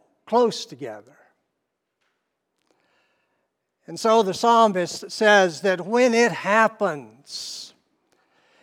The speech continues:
it is good and pleasant and any other positive word that we might want to use to describe it. Behold, how good and pleasant it is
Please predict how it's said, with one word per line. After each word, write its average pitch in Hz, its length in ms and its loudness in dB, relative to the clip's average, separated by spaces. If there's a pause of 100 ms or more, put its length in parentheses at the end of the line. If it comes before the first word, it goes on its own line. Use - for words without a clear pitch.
it 226 220 6
is 233 480 4
good 208 680 2
and 170 300 -6
pleasant 196 680 2 (220)
and 196 180 0
any 294 320 4
other 226 520 0
positive 220 680 2
word 208 400 0
that 185 160 -4
we 202 140 -4
might 196 420 0
want 185 300 -6
to 175 80 -12
use 180 400 -4
to 160 120 -10
describe 135 640 -8
it. - 380 -20 (1900)
Behold, 180 840 0 (360)
how 180 200 4
good 233 420 2
and 196 180 -4
pleasant 208 460 -2
it 190 160 -6
is 139 540 -8